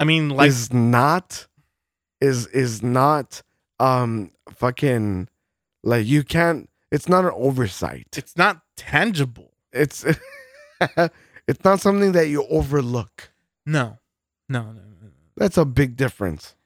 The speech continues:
Speaker 1: Twenty-five percent or four percent? Which one is the big difference? I don't know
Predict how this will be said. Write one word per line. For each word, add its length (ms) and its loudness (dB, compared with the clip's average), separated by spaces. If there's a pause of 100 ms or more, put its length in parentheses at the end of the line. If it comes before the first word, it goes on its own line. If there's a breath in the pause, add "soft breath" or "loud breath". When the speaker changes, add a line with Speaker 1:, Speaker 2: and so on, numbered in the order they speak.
(680)
Speaker 1:
Twenty-five 360 2
percent 360 -2 (640)
or 100 0
four 180 -2
percent? 360 -14 (340)
Which 200 -2
one 120 2
is 380 -2
the 60 -8
big 180 -4
difference? 400 -8
I 60 -2
don't 120 -6
know 240 -8